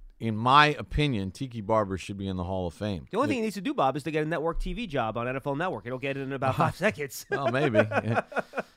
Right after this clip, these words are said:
Speaker 1: Maybe. We'll see if he could rebuild that component of his career. But, uh, in my opinion, Tiki Barber should be in the Hall of Fame. Anyway, the Giants have it. Red zone,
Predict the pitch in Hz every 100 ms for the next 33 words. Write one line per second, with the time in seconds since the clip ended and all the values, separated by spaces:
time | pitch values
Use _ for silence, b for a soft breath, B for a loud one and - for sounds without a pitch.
0 | b - 135 147 123 117 120 - 147 135
1 | 117 123 127 117 123 104 123 117 123 123
2 | 120 101 110 101 92 90 87 85 - 98
3 | 92 85 92 80 98 90 87 85 _ _
4 | _ _ _ _ _ 101 107 120 113 117
5 | 104 95 - 104 98 104 98 85 - 98
6 | 90 92 87 87 87 80 - 92 85 127
7 | 175 135 120 110 - b b b b b
8 | b 107 104 131 156 156 - 143 131 131
9 | 127 _ _ _ _ - 113 127 110 120
10 | 117 113 110